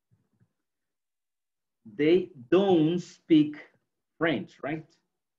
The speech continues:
Ne parlez le français, okay? They don't speak French. So we use, in this case, in negative, we use the auxiliary, right?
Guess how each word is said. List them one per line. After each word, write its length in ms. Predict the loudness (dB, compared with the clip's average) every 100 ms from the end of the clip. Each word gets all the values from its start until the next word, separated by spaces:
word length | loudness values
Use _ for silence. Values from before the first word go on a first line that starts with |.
| _ _ _ _ _ -6
Ne 180 | -4 -4
parlez 380 | -6 -12 -10 -8
le 100 | -8
français, 580 | -12 -14 -8 -6 -6 -12 _ -10
okay? 260 | -8 -8 -14 _ _ _ _ _ -2
They 180 | 0 0
don't 340 | 0 -2 -2
speak 300 | -6 -8 -10 -10
French. 520 | -10 -8 -8 -12 _ _ _ _ _ _ _ _ _ _ _
So 340 | _ 0 2 2
we 160 | 0
use, 380 | 0 0 0 2
in 100 | 2
this 160 | 2 4
case, 240 | 2 4
in 180 | 0 2
negative, 520 | 4 4 4 0 2
we 100 | 4
use 160 | 4 4
the 80 |
auxiliary, 480 | -2 -4 -8 -8 -8
right? 260 | -6 -8